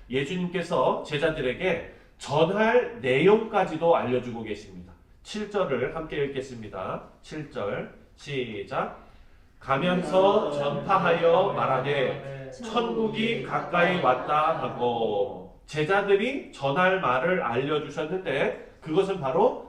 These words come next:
"천국이 가까이 왔다"라는 말입니다. 여러분, 천국이 가까이 왔다는 것은 무엇을 촉구하는 것일까요? 바로 회개를 촉구하는 것입니다. 회개하고 예수님 믿으면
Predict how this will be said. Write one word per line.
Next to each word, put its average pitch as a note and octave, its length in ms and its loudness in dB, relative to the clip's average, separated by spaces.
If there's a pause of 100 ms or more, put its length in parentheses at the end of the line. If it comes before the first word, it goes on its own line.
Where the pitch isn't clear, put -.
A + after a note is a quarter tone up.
(140)
"천국이 A3 920 -4
가까이 D3 500 -6
왔다"라는 A2 1080 -4
말입니다. F#2+ 520 -10 (560)
여러분, E3 260 -2
천국이 A3 520 -6
가까이 E3 400 0
왔다는 D3 400 -4
것은 C3 380 -2
무엇을 G3+ 680 4
촉구하는 E3+ 600 -2
것일까요? G#2+ 680 -8 (540)
바로 C3 640 -4 (140)
회개를 F#3+ 500 2
촉구하는 C#3 640 -6
것입니다. G2+ 540 -10 (600)
회개하고 F3+ 720 2
예수님 D3 420 0
믿으면 C#3+ 640 0